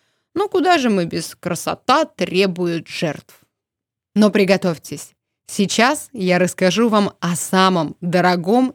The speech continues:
зеркале в истории. Вы, наверное, представили какую-нибудь галерею из зеркал.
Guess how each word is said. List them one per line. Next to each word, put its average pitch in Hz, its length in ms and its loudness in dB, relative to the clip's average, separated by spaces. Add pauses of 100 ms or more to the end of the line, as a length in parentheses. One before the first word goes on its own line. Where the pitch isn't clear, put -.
зеркале 180 680 0
в 165 100 0
истории. 165 640 -2 (640)
Вы, 320 140 4
наверное, 359 380 4
представили 302 520 2
какую-нибудь 247 640 4
галерею 233 720 4
из 233 220 2
зеркал. 185 640 -2